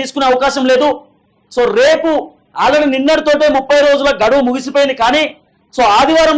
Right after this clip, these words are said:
రోజు అయితే పెద్ద ఎత్తున కొంత అందరికీ కూడా so రెస్ట్ ఉంటది. ఆదివారం రోజు ట్రాఫిక్ కూడా పెద్దగా ఉండదు, ఎవరింట్లో వాళ్ళు ఉంటారు, ఇబ్బంది ఉండదు, టెన్షన్ ఉండదు, హాలిడే కాబట్టి హాలిడే రోజు దూకుడు ప్రదర్శించొచ్చు అనేటటువంటి ఆలోచనతో తెలంగాణ రాష్ట్ర సర్కార్ కనబడుతుంది.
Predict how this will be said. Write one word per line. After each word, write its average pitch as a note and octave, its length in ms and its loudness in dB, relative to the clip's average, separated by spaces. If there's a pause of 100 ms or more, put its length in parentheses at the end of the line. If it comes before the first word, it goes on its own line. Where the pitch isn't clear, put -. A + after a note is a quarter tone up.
రోజు C#4+ 160 2
అయితే C#4+ 140 0 (120)
పెద్ద B3+ 140 -2 (100)
ఎత్తున C4+ 180 -2 (120)
కొంత B3 140 -2 (100)
అందరికీ C4+ 380 -2
కూడా C4 140 2 (580)
so B3 80 -2 (100)
రెస్ట్ - 260 -2
ఉంటది. C4+ 260 0
ఆదివారం C4 360 0
రోజు C4 100 -2 (100)
ట్రాఫిక్ A3+ 360 -4
కూడా C#4 200 0
పెద్దగా B3+ 320 0
ఉండదు, B3+ 200 -2 (100)
ఎవరింట్లో B3+ 400 -2
వాళ్ళు A3+ 200 0
ఉంటారు, B3+ 240 0 (640)
ఇబ్బంది C4+ 280 -2
ఉండదు, C#4 220 0
టెన్షన్ A#3+ 300 -2
ఉండదు, C4 180 -2
హాలిడే B3+ 400 0
కాబట్టి B3 280 2
హాలిడే C#4+ 400 2
రోజు C4 200 2 (600)
దూకుడు E4+ 420 0
ప్రదర్శించొచ్చు C#4+ 800 -2
అనేటటువంటి C4 460 0
ఆలోచనతో B3 420 0 (120)
తెలంగాణ C#4 300 -2 (100)
రాష్ట్ర B3 280 -4
సర్కార్ C4+ 300 0
కనబడుతుంది. B3+ 440 -2